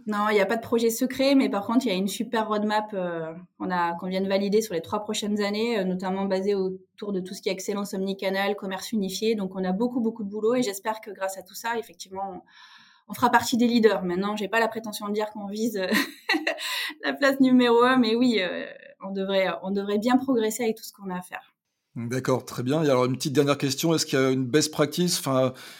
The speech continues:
Speaker 2: quelque chose que t'aimerais bien partager avec tes, tes confrères, euh, dans le domaine,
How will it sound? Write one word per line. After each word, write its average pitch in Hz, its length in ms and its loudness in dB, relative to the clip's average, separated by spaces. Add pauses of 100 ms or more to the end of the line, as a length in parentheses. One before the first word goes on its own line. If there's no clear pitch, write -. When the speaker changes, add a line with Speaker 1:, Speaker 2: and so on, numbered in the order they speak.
(100)
Speaker 2:
quelque 131 160 -4
chose 160 160 2
que 165 80 2
t'aimerais 143 300 4
bien 147 160 4
partager 151 580 4
avec 143 240 0
tes, 127 300 -2
tes 131 100 -6
confrères, 143 440 0
euh, 131 260 2
dans 120 120 -2
le 131 60 0
domaine, 127 500 -2